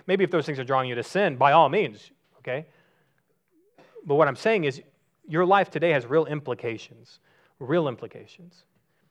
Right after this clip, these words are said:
And I want you to s-, look at Scripture and understand that God expects your life to be a certain way here as you're preparing and getting ready for there. And not only to mention that,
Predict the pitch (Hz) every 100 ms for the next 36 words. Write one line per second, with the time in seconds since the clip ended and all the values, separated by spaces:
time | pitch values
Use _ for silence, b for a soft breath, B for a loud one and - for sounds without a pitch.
0 | _ _ - 147 143 208 202 196 147 123
1 | - 147 190 147 - 185 180 143 139 139
2 | - 160 156 127 117 - - 151 175 131
3 | - - 160 - 123 139 143 120 B B
4 | B - 147 156 226 196 - 180 165 156
5 | 151 139 196 165 117 B 160 175 170 170
6 | 165 135 - 170 196 165 143 147 147 127
7 | 117 135 160 147 123 - _ 127 127 135
8 | 107 - _ _ _ _ _ _ _ _
9 | _ _ _ _ _ _ _ _ _ _
10 | _ _ _ _ _ _ _ _ _ 131
11 | 143 151 139 143 131 - 131 127 110 131
12 | 143